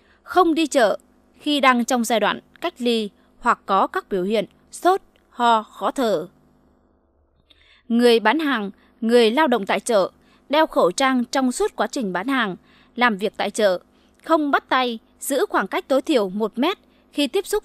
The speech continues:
với khách hàng, không đi bán hàng, đi làm khi đang trong giai đoạn cách ly hoặc có các biểu hiện sốt, ho, khó thở. Đặc biệt, vai trò của ban quản lý chợ được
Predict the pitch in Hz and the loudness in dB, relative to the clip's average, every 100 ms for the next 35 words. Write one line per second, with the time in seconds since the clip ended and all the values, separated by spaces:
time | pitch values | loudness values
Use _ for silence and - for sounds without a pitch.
0 | - 220 262 349 370 311 208 156 _ _ | -4 -4 -4 -6 -4 -2 -2 -6 _ _
1 | _ _ _ _ _ - 349 320 294 311 | _ _ _ _ _ -2 0 2 0 0
2 | 240 240 277 208 175 _ _ - 269 285 | -2 0 -2 -4 -8 _ _ -8 -4 0
3 | 269 226 170 - _ - 285 269 254 277 | 2 0 -2 -14 _ -8 -2 0 0 -2
4 | 254 233 262 233 269 - 370 254 262 233 | -4 -2 0 0 -2 -4 -12 -4 -2 -2
5 | 208 _ _ _ 269 202 - 202 233 - | -8 _ _ _ -2 -2 -2 -2 -2 -4
6 | 392 269 214 220 208 - _ - - 381 | -8 -4 -4 -2 -4 -4 _ -10 -2 -2
7 | - _ _ 240 247 220 - 202 233 240 | -2 _ _ 2 2 2 -4 -4 -2 -2
8 | 180 - _ _ _ _ _ _ _ _ | -2 -4 _ _ _ _ _ _ _ _
9 | _ _ _ _ _ _ 233 254 247 226 | _ _ _ _ _ _ -4 -2 0 -4
10 | - - 311 - 262 196 - 220 190 277 | -4 0 0 2 2 2 0 -2 0 0
11 | 311 254 196 202 247 269 202 - _ 220 | 0 0 -2 -2 0 0 0 -2 _ -6
12 | 220 | -6